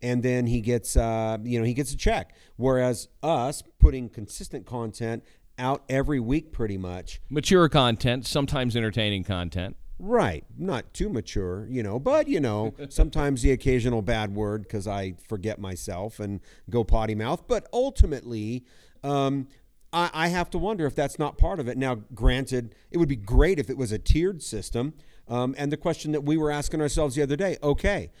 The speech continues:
Speaker 1: so if we can't monetize our videos and we're not gonna get paid until we have a thousand subscribers and, and four thousand hours of view time,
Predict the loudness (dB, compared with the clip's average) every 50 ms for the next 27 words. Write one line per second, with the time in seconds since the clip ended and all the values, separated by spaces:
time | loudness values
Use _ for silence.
0 | -20 -20 -20 -14 -8 -4 2 4 4 4 4 2 2 2 0 0 -2 -10 -20 _
1 | -14 -8 -2 0 0 0 0 0 -2 0 0 -2 -4 -2 -2 -2 0 0 0 0
2 | 0 0 0 0 0 0 0 0 0 0 0 0 -2 -4 -8 -10 -18 -20 -20 -20
3 | _ -18 -10 -4 -2 0 0 0 0 0 0 -2 -2 -2 -2 0 0 0 0 -2
4 | _ _ -16 -8 -2 0 2 2 2 2 2 0 -2 -2 -2 -2 -2 -2 2 8
5 | 8 8 8 8 -4 -6 -6 -4 -4 -4 -4 -2 -4 -4 -4 -4 -4 -4 -4 -6
6 | -6 -6 -8 -10 -8 -6 -6 -4 -4 -4 -6 -6 -8 -8 -10 -14 -12 -8 -6 -4
7 | -4 -4 -2 -2 -4 -4 -2 -4 -6 -6 -8 -12 -20 -20 -12 -8 -8 -6 -6 -8
8 | -10 _ -12 -8 -4 -2 -2 -2 -2 -4 -4 -4 -2 -2 -2 0 0 -2 -2 -4
9 | -6 -4 -2 0 2 2 2 2 2 0 -2 -2 0 0 0 0 0 2 2 2
10 | 2 0 -4 -6 -8